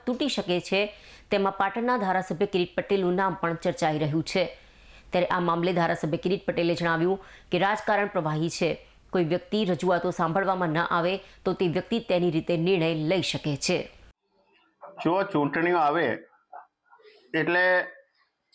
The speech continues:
Speaker 2: કોઈ પણ પાર્ટીઓ તોડજોડની રાજનીતિ કરતી હોય છે અને સ્વાભાવિક રીતે જે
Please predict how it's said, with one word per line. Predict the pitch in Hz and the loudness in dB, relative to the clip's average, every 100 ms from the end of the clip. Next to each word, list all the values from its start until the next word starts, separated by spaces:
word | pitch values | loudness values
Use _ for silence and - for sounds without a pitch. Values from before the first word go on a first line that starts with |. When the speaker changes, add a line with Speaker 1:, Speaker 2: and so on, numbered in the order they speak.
| _ | _
Speaker 2:
કોઈ | 156 165 | -2 0
પણ | 165 180 180 | 0 -2 0
પાર્ટીઓ | 151 143 139 160 160 156 | 0 0 2 2 4 2
તોડજોડની | 156 - 139 147 139 139 135 143 | 0 0 0 0 0 0 0 0
રાજનીતિ | 123 123 120 127 123 | 2 0 0 -2 0
કરતી | 143 123 110 127 | -2 -2 -2 -2
હોય | 101 95 | 0 -2
છે | 110 - - _ _ _ _ _ _ _ _ _ | -8 -18 -20 _ _ _ _ _ _ _ _ _
અને | 139 160 180 180 | -2 2 2 2
સ્વાભાવિક | 180 143 120 156 185 170 | 0 -2 0 2 2 2
રીતે | 165 165 165 170 180 180 - _ _ _ _ _ _ _ _ _ _ _ _ _ _ _ _ _ 120 - | 2 0 0 0 0 -2 -4 _ _ _ _ _ _ _ _ _ _ _ _ _ _ _ _ _ -16 -4
જે | 156 | 0